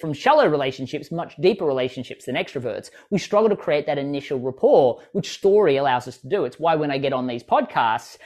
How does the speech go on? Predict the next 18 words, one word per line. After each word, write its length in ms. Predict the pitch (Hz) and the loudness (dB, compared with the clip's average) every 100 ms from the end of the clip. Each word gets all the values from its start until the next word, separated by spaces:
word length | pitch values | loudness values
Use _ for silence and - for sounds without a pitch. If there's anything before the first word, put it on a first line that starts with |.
| - | -12
you 60 | - | 0
know, 120 | 180 | 4
I 80 | 175 | 4
can 100 | 175 | 2
be 60 | 156 | -2
a 40 | |
little 160 | 143 143 | -4 -6
shaky 320 | - 247 160 | -6 -6 -6
until 200 | 143 139 | -6 -4
we 60 | |
get 120 | 131 127 | -2 -2
into 140 | 117 | -4
a 20 | |
story. 380 | 123 196 208 143 | -4 2 4 4
And 100 | 127 | 0
then 80 | 135 | -4
I'm, 180 | 127 123 | -4 -4
like, 140 | 117 | -8